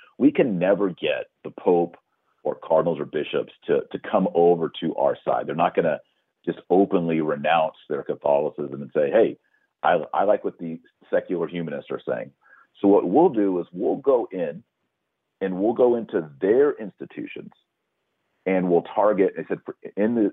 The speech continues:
permit, it says, "Forget the older people and the middle-aged. Go for the young. Go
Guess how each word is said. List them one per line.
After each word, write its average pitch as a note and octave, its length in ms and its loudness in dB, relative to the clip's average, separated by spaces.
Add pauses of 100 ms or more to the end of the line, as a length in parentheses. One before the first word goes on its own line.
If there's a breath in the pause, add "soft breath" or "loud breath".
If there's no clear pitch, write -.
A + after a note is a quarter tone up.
permit, F#2+ 280 0
it - 60 -14
says, E2+ 180 -6
"Forget F2+ 360 2
the - 80 2
older E2+ 280 2
people D2 340 -10
and C#2+ 80 -10
the C#2 60 -8
middle-aged. C2+ 580 -6 (180)
Go F2+ 460 4
for F2 80 -6
the D2+ 140 -6
young. C2+ 420 -8 (440)
Go E2+ 280 4